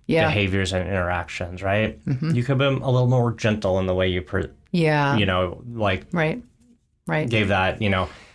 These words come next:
Speaker 2: like, presentation. You could have, you know, but we're just
Speaker 1: Right.
Speaker 2: not accustomed to giving people that kind of feedback.
Speaker 1: Right. We don't
Speaker 2: So,
Speaker 1: really know how.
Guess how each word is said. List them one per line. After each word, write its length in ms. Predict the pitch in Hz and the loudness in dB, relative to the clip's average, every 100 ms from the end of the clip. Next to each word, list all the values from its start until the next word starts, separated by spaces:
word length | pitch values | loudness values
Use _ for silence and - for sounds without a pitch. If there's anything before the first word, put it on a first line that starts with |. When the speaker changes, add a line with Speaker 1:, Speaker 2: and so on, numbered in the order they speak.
| - - | -20 -2
Speaker 2:
like, 160 | 104 - | -2 2
presentation. 540 | 120 98 95 95 95 | 2 2 2 0 0
You 40 | |
could 140 | 98 123 | 2 2
have, 200 | 110 101 | 2 0
you 160 | - 120 | 0 0
know, 40 | 101 - - - - - | 0 -6 -20 -20 -20 -4
but 120 | 131 | 0
we're 180 | 139 139 | 2 4
just 120 | 147 | 4
Speaker 1:
Right. 80 | 147 | 4
Speaker 2:
not 80 | 127 | 2
accustomed 340 | - 131 123 | 2 0 2
to 60 | 101 | 2
giving 240 | 104 104 | 2 2
people 400 | 101 110 104 95 - _ _ - | 0 0 0 -2 -4 _ _ -16
that 440 | 101 117 101 101 | -8 -2 0 0
kind 400 | - 110 104 98 | -2 0 2 2
of 160 | 92 87 | 0 -4
feedback. 580 | - 87 85 80 80 175 | -6 -4 -2 -2 -2 0
Speaker 1:
Right. 380 | 196 196 - - - _ | 0 0 -2 -10 -20 _
We 80 | 180 | 0
don't 180 | 180 180 | 2 2
Speaker 2:
So, 40 | |
Speaker 1:
really 200 | 202 190 | 2 2
know 160 | 185 165 | 2 2
how. 400 | 147 190 240 - | 0 0 0 -2